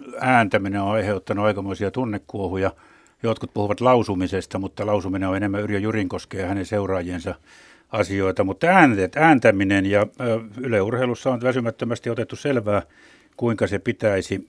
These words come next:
ääntää, ja muun muassa Kotimaisten kielten tutkimuskeskus on suositellut, että se on teku.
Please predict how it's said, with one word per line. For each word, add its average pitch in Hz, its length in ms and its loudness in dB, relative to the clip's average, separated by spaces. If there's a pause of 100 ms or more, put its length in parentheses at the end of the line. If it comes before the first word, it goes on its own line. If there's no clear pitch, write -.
(140)
ääntää, 107 600 2
ja 95 180 2 (760)
muun 113 120 -2
muassa 104 180 -2
Kotimaisten 104 540 0
kielten 127 360 0
tutkimuskeskus 117 840 -6
on 117 120 -2
suositellut, 104 600 -4
että 101 180 -6
se 107 160 -4
on 120 140 -6
teku. - 440 0